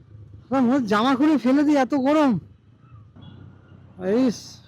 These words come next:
সবার দিনকাল কেমন কাটছে গাইস? So, এই মানুষটার কথা কোনোদিনই ভুলবো না, যে আমার এই কাজটাতে সব থেকে মেইন যদি কেউ হয়ে থাকে ও, তো ওকে আমার অনেক ধন্যবাদ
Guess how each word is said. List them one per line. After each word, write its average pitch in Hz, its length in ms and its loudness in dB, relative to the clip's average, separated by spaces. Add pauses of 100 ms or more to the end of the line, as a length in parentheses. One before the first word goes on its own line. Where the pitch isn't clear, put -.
(1000)
সবার 226 240 0
দিনকাল 269 360 2
কেমন 277 300 0
কাটছে 285 360 0
গাইস? 294 600 0 (420)
So, 247 100 -2
এই 269 280 4
মানুষটার 277 460 2
কথা 262 200 0
কোনোদিনই 254 420 0
ভুলবো 226 340 0
না, 254 180 -2 (460)
যে 220 200 2
আমার 233 260 2
এই 233 160 2
কাজটাতে 240 640 -2
সব 226 200 -6 (140)
থেকে 247 200 -2
মেইন 233 400 0 (400)
যদি 220 180 0
কেউ 247 240 2
হয়ে 208 180 2
থাকে 233 240 -2
ও, 226 340 2
তো 202 80 0
ওকে 196 180 -2
আমার 226 220 0
অনেক 202 280 -2
ধন্যবাদ 220 460 -2